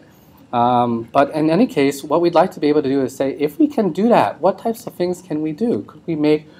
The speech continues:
uh, an annotation tool that's not at the document level, but drilled down to specific levels for, uh, lines and comments? Could we offer highlighting? Could we offer annotation? And, uh, could we use our own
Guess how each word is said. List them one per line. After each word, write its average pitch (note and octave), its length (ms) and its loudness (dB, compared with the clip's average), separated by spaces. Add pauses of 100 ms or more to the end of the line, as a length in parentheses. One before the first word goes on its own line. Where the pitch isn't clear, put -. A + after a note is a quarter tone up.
(240)
uh, A2 580 -2
an A#2 100 -6
annotation E3 600 -6
tool D3+ 300 -2
that's D3 240 -8
not B2 180 -2
at A2 120 -6
the - 80 -10
document D#3+ 520 -6
level, C3 300 -4
but - 200 -6 (300)
drilled C#3+ 300 -4
down A#2 260 -4
to A2 160 -14
specific - 580 -10
levels A2 320 -4
for, G2 420 -10
uh, F#2+ 220 -2
lines G2+ 460 -6
and G2 100 -14
comments? A2+ 440 -6 (320)
Could - 100 -20
we A#2 100 -2
offer G#2 560 -4
highlighting? C3 720 -2
Could A#2 140 -20
we G#2 100 -8
offer F#2+ 280 -6
annotation? A#2+ 840 -8 (520)
And, G#2+ 280 -6
uh, G2 300 -4
could - 240 -6
we E3+ 100 0
use C#3+ 640 0
our B2 220 -4
own D#3+ 380 -2